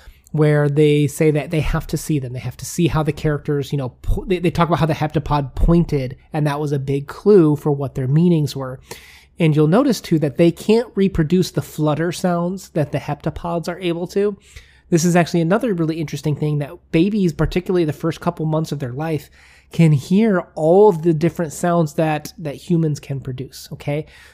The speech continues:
So there are sounds that do not exist in English that you and I speak as a native speaker that exist in other languages, right? Specific sounds that human beings can make.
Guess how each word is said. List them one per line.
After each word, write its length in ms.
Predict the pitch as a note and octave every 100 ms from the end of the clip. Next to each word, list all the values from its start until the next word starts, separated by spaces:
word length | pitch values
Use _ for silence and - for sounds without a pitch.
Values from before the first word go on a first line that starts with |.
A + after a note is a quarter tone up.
| -
So 180 | E3+
there 180 | D#3+ F#3
are 220 | A3 F3+
sounds 840 | D3+ - - F3 A#3+ F#3 D#3 D3 - _ _
that 300 | E3+ - D3+
do 200 | E3+ G3
not 260 | B3 A3+ G#3
exist 520 | F3 D#3 D3 G3+ -
in 180 | G3+ F3
English 560 | - G3+ F#3+ D#3+ C#3+ -
that 140 | E3
you 260 | E3+ E3+ E3+
and 140 | D3+
I 320 | - E3 G3+
speak 360 | F3 - C#3 -
as 160 | D3+
a 60 | C#3+
native 300 | C#3 C3+ C3
speaker 420 | - C#3+ C3+ C3 - _ -
that 100 | E3+
exist 320 | C#3+ D3+ E3+
in 120 | D#3
other 240 | E3+ F3 D3+
languages, 720 | C3 A#2+ A#2+ - - - - _ -
right? 240 | D#3+ F3 _ _
Specific 720 | - - D3+ - G#3+ G#3+ G#3
sounds 380 | - F3 E3 D#3
that 60 |
human 340 | C#3 F3+ E3 D3+
beings 300 | D#3 C#3+ -
can 160 | C#3
make. 260 | E3+ C#3+